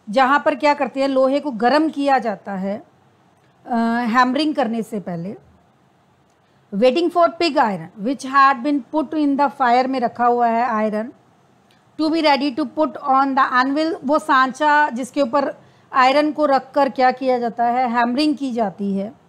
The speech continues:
every now and then one of them got up। हर बार या तो मास्टर ब्लैकस्मिथ या उसका असिस्टेंट उठता था, स्टीयर करता था।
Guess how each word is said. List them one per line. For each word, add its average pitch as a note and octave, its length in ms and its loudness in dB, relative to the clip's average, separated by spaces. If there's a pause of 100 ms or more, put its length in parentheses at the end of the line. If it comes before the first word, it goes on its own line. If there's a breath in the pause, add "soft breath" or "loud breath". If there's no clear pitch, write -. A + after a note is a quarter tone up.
(1040 soft breath)
every D4 300 2
now F4 280 6
and D#4+ 260 -2
then A#3+ 180 0 (140)
one B3+ 200 0
of D4 200 0
them C#4+ 280 0
got A#3+ 240 0
up। F3 120 -8 (680)
हर D#4 280 2
बार C#4 360 2
या A#3 100 2
तो C4+ 120 0
मास्टर A#3+ 380 -2
ब्लैकस्मिथ C#4+ 500 -2
या C#4 120 2
उसका B3+ 260 -2
असिस्टेंट B3+ 720 -2
उठता C4+ 320 0
था, C4 160 0 (960)
स्टीयर D#4 400 2
करता C4+ 360 2
था। B3 180 -2